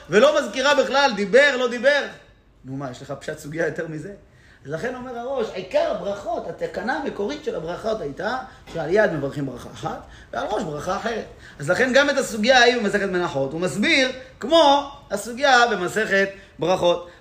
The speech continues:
אמנם רש"י בברכות הסביר שמדובר אם דיבר, כן? כי הוא מסביר, הולך לפי ההסבר שלו ב-, במנחות. הוא יגיד לך רש"י,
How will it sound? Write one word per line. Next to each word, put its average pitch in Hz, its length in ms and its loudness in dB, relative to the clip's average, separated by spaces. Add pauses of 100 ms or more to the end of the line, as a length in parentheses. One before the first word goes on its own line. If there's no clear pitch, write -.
אמנם 175 420 4
רש"י 156 280 -2
בברכות 185 500 4
הסביר 147 400 -4
שמדובר 202 420 0
אם 196 100 0
דיבר, 233 280 4 (440)
כן? 180 280 -2
כי 127 100 -14
הוא 165 260 -2
מסביר, 170 320 0
הולך 226 260 4 (360)
לפי 151 240 2
ההסבר 208 400 4
שלו 214 480 6 (320)
ב-, 147 80 -4 (1000)
במנחות. 170 540 2
הוא 175 80 -6
יגיד 208 240 -2
לך 214 160 -4
רש"י, 147 500 -4